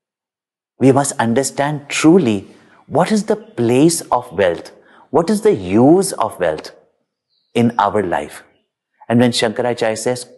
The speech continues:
"Kuru Sad Buddhim," doesn't mean that those who have the capacity to earn wealth should not earn wealth,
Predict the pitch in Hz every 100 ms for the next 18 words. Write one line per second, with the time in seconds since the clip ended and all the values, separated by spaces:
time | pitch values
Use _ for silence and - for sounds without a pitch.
0 | _ 117 113 139 135 127 98 87 98 87
1 | 104 127 - - _ _ _ _ 117 127
2 | 175 185 180 170 - - - - 104 92
3 | 123 139 156 147 131 123 123 - 113 -
4 | 110 123 - 139 143 131 - - _ -
5 | 127 - 113 120 131 113 107 123 92 -
6 | - _ _ - - 143 104 104 139 165
7 | - 113 123 151 120 92 82